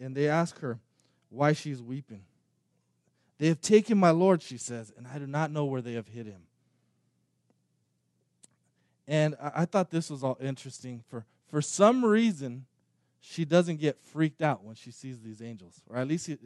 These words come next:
just doesn't tell us what, what her reaction was. Or in Matthew chapter twenty-eight, it tells us that, that earlier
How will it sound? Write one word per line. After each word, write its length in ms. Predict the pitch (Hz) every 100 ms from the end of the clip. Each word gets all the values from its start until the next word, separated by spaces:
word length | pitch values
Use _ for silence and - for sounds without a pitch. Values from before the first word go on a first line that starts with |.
| 123
just 220 | 131 135
doesn't 260 | 123 139 113
tell 240 | 151 165 110
us 140 | -
what, 180 | 113 - _ -
what 260 | 131 151
her 140 | 139 139
reaction 540 | 131 131 160 - 107
was. 300 | 92 _ _ _ _ _ _ _ _ _
Or 120 | 143 -
in 220 | 156 151
Matthew 380 | 151 185 196 185
chapter 400 | - 180 165 151
twenty-eight, 580 | - 175 156 180 170 - _ _ _ -
it 140 | 135
tells 340 | 180 175 190
us 160 | 151 135
that, 280 | - 131 113 _ _ _ _ _ 120
that 240 | 143 135 - -
earlier 580 | 202 233 180 147 139